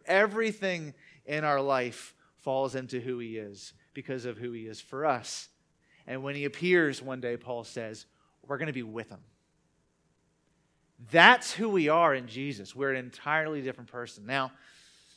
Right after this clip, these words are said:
one of the hard things that I've experienced, I can't speak for you, but I know when I read the Bible, is you read verses like this, verses one through four,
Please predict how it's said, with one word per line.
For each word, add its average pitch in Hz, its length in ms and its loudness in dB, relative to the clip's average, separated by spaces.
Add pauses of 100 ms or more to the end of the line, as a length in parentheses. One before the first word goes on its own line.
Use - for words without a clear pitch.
(1400)
one 196 280 4
of 302 80 4
the 233 80 6
hard 196 420 2
things 170 280 -4
that 147 100 0
I've 143 180 0
experienced, 139 540 -8
I 117 60 -16
can't 160 260 -10
speak 151 200 -8
for 143 100 -6
you, 139 160 -6
but 120 140 -6
I 127 80 -4
know 143 140 -4
when 135 140 -4
I 139 80 0
read 147 180 -4
the 139 80 -2
Bible, 123 380 0
is 117 100 -10
you 127 80 -8
read 170 160 -2
verses 190 340 -2
like 143 200 0
this, 135 180 -2
verses 135 340 -6
one 135 200 -8
through 131 160 -8
four, 120 420 -6